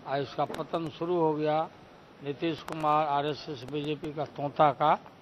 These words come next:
सारा <laughs> इनका कलई खुल गया। ये कितना ढोंग प्रचार किया, बिहार बढ़ गया, बिहार विकास कर गया, अमेरिका से आगे चला गया, चीन को पीछे छोड़ दिया। आ-, आप जाके देखो, आइए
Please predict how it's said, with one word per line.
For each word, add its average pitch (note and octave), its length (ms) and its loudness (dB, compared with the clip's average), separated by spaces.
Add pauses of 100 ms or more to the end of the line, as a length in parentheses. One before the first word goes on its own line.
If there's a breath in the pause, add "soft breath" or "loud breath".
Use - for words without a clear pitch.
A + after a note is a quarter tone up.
(600)
सारा D#3+ 320 8
<laughs> - 40 -4
इनका D#3 300 2
कलई D#3 360 2
खुल E3+ 280 0
गया। F3 300 0 (960)
ये C3 60 -8
कितना D#3+ 440 -2
ढोंग D#3+ 420 -4
प्रचार D3+ 520 0
किया, D3+ 420 -2 (600)
बिहार C#3+ 300 4
बढ़ C#3 180 -2
गया, C#3+ 400 0
बिहार C3 340 -2
विकास C3+ 380 -6
कर C#3 180 -10
गया, C#3 540 -4 (480)
अमेरिका C#3+ 440 -2
से D3+ 180 -2
आगे D3 200 -2
चला C#3 340 -4
गया, C#3+ 280 -4
चीन D#3 340 -10
को D3+ 140 -8
पीछे C#3+ 320 -10
छोड़ C#3 320 -12
दिया। C3+ 380 -8 (640)
आ-, C#3 60 0
आप D3 320 2
जाके D3+ 320 0
देखो, D3+ 520 0
आइए D#3 400 0